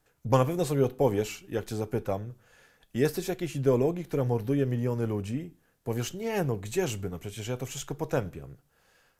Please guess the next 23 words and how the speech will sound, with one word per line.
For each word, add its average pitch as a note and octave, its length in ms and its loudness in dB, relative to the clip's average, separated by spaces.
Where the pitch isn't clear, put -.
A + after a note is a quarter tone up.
A E2 200 -6
jesteś F2 400 -8
obojętny F2+ 640 -8
na A2 120 -6
różne F#2+ 240 -8
rzeczy, F#2+ 200 -8
które G2 160 -10
się G2+ 120 -10
dzieją F#2+ 220 -8
na F#2 120 -10
świecie - 500 -12
i F#2+ 40 -12
nic F#2 260 -12
nie G#2+ 100 -8
robisz A2+ 400 -10
w - 200 -20
tych - 200 -16
sprawie? A2 440 -12
Nic F#2+ 160 -12
nie G2+ 60 -6
robisz F2+ 280 -6
ze F2 80 -8
sobą? A#2 480 -6